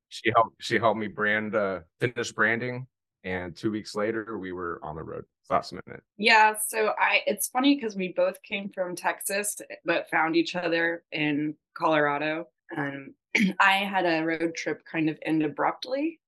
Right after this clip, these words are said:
Speaker 2: And like Brad said, I, I ran into the dog and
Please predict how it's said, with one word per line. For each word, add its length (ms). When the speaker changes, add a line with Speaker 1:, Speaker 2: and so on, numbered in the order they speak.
Speaker 2:
And 340
like 240
Brad 320
said, 400
I, 280
I 60
ran 340
into 280
the 120
dog 520
and 360